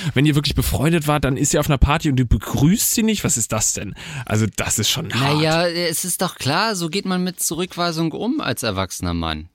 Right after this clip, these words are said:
Speaker 2: Man verhält sich kindisch und, äh, redet nicht mehr mit den Leuten. Das ist so, das ist der, ein gangbarer Weg. So verhält man sich gefälligst.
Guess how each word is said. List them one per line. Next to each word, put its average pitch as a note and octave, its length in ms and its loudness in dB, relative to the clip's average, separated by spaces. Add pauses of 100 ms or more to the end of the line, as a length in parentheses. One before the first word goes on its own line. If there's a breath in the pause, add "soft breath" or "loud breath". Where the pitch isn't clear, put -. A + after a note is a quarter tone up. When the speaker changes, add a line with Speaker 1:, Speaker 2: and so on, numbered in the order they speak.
(240)
Speaker 2:
Man F#2+ 200 -2
verhält G#2+ 340 -2
sich - 200 -6
kindisch A#2+ 580 0
und, D3+ 340 -2
äh, D#3 100 -8
redet D3 640 -2
nicht F3 180 -4
mehr A2+ 100 2
mit G2 140 -2
den F2+ 100 0
Leuten. F2 320 -2
Das F2+ 140 -2
ist - 180 -8 (100)
so, A#2 360 -4 (160)
das C#3+ 140 -6
ist - 200 -6
der, G#2 140 -2 (440)
ein G#2+ 180 0
gangbarer D3+ 600 0
Weg. E3+ 340 -4 (240 soft breath)
So B2+ 140 -4
verhält A#2 280 -2
man D#3+ 120 -2
sich A2+ 160 -8
gefälligst. - 540 -8